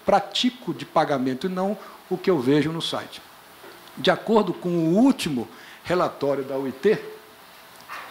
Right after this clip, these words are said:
o minuto do celular no Brasil custa setenta e quatro centavos de dólares.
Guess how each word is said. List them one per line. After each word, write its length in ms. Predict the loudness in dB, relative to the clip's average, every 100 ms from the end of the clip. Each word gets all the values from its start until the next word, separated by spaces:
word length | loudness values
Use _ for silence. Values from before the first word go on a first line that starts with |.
| -18 -8
o 80 | 0
minuto 380 | 2 4 2 0
do 80 | -4
celular 500 | 0 2 4 4 2
no 80 | 0
Brasil 420 | -2 0 0 -2
custa 360 | -2 -4 -2
setenta 800 | 2 2 2 -2 -2 0 0 -2
e 40 | -4
quatro 600 | -2 2 4 2 -2 -2
centavos 840 | -2 0 -4 0 2 2 0 -8
de 120 | -10
dólares. 600 | -2 0 0 -4 -12 -16